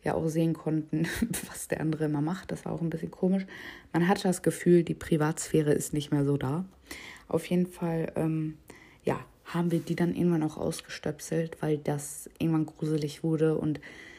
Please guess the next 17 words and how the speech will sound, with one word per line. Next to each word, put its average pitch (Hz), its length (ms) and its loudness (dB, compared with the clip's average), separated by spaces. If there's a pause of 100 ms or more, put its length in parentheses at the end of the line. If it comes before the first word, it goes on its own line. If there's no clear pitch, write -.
(220)
wir 165 120 0
haben 160 80 4
uns 160 160 0
immer 180 260 4
mehr 165 220 2
verrückt 170 300 -4
gemacht. 156 280 -2
Aber 147 140 -2
Leute, 151 440 -2
diese 156 200 -2
Kamera, 165 360 0
die 147 140 0
war 147 80 2
so 156 140 -2
gruselig, 151 580 0
ne? 160 220 0 (800)
Also, 147 440 0